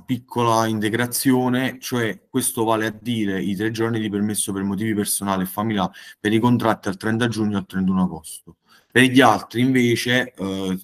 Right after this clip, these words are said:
di, di supplenza breve e saltuaria resta in vigore, eh, il vecchio disposto normativo, cioè sei giorni per motivi, eh, personali o familiari e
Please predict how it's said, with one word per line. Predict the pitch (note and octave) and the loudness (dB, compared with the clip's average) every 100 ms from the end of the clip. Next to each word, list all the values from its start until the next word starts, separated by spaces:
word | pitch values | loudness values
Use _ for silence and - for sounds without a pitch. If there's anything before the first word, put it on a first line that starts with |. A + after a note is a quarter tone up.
| _ | _
di, | - G2 F#2+ F#2+ F#2+ | -10 -6 -2 0 0
di | F#2 | -2
supplenza | F#2 F#2+ A2 A2+ G#2+ | -4 -4 -2 0 -2
breve | G2 G2+ G2+ | -2 0 0
e | F#2 | 0
saltuaria | - G#2+ - B2 G2+ F#2+ F#2+ | -2 -4 -2 2 2 2 0
resta | G2 - F#2+ | -2 -4 -4
in | G2+ | -2
vigore, | A2+ G#2+ F#2 F2 - - - - | 2 2 2 -2 -6 -20 -18 -6
eh, | F#2 F2+ | -2 -2
il | G2 | 2
vecchio | A#2 A#2 G2 | 2 2 -2
disposto | F#2 - F#2+ - F2+ | -4 -4 -6 -4 -2
normativo, | F#2 B2 C#3+ A#2 G2+ | 2 4 4 4 0
cioè | - G#2+ F#2+ | 2 2 2
sei | F#2 C#3 | 4 4
giorni | A#2+ A#2 G#2+ F#2+ G2+ G2+ G2 - | 4 2 2 2 0 0 -2 -4
per | G#2 | -4
motivi, | G#2 G#2+ G2+ F#2 F#2 - - - - | -2 -2 -2 0 -2 -4 -20 -20 -4
eh, | F#2+ F#2+ | 0 2
personali | A2 - A2+ F#2 G2 | 2 2 0 0 0
o | |
familiari | A2+ C3+ A2+ F#2+ E2+ E2+ F2 | 2 2 2 2 2 -2 -4
e | G#2+ G2+ | -2 -2